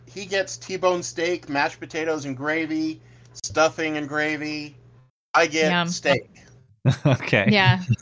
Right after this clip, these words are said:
Speaker 2: I think you can have
Speaker 1: So,
Speaker 2: broccoli.
Speaker 1: yeah, I could have had broccoli, but I don't hate myself that much tonight.
Speaker 2: Oh, it's so delicious.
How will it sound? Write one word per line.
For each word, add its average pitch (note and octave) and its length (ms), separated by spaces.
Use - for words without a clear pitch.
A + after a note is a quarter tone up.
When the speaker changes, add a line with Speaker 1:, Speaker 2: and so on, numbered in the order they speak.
Speaker 2:
I C4 60
think G#4 140
you A#4+ 140
can G4+ 100
have A3+ 60
Speaker 1:
So, - 80
Speaker 2:
broccoli. F3 520
Speaker 1:
yeah, F#3 200
I F#3 40
could A3+ 220
have D#4+ 100
had F3 220
broccoli, C3+ 560
but C#3 180
I C3+ 80
don't F3+ 220
hate D#3+ 240
myself C3+ 520
that B2 220
much B2 300
tonight. A2 400
Speaker 2:
Oh, D#4 140
it's A#3+ 120
so D4 120
delicious. C4 680